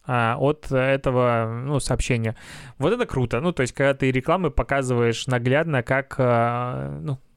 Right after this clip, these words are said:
как ты должен себя вести. В YouTube версии, в YouTube версии этого подкаста ты, конечно же,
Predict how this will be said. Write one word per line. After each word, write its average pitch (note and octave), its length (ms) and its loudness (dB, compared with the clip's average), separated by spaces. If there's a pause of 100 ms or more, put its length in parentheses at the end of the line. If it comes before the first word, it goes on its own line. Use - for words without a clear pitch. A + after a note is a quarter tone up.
(200)
как D#3 180 -2
ты C#3 80 -4
должен C3+ 300 0
себя B2 240 -2
вести. A2+ 380 -4 (360)
В A#2+ 400 0
YouTube C3 400 0
версии, B2+ 480 0
в A#2+ 40 -6
YouTube C#3 340 0
версии B2+ 240 0
этого A#2+ 160 0
подкаста C#3+ 500 0
ты, C3 100 -2
конечно B2 380 0
же, A#2 120 2